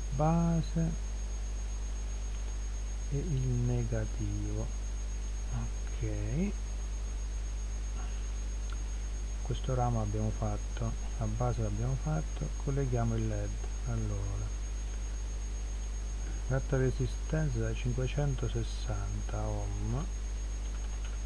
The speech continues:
Ohm, ok, la mettiamo, fa il positivo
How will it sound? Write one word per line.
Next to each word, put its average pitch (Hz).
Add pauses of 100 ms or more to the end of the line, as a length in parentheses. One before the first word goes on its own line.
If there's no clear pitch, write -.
(2750)
Ohm, 107
ok, 143
la 117
mettiamo, 120 (3250)
fa 117
il 107 (140)
positivo 139